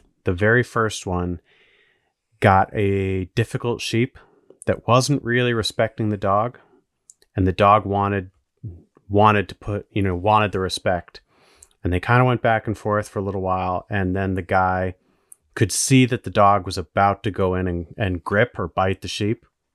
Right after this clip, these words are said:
which during, you know, during herding, lambing is, is something that they're actually trained to do. But during a sheep trial, or, you know, during, during trials, there,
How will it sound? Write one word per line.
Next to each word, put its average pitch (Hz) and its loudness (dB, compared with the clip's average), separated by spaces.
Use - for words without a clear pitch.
which - 0
during, 98 2
you 120 -6
know, 90 -6
during 98 -2
herding, 107 -2
lambing 98 -2
is, 101 -6
is 92 -10
something - -2
that 95 -4
they're 92 -4
actually 92 -8
trained 95 -2
to 110 -4
do. 92 -6
But 104 -4
during 92 2
a 85 0
sheep 156 2
trial, 85 -2
or, 95 0
you 92 -10
know, 90 -8
during, 90 -4
during 101 0
trials, 110 0
there, 87 -4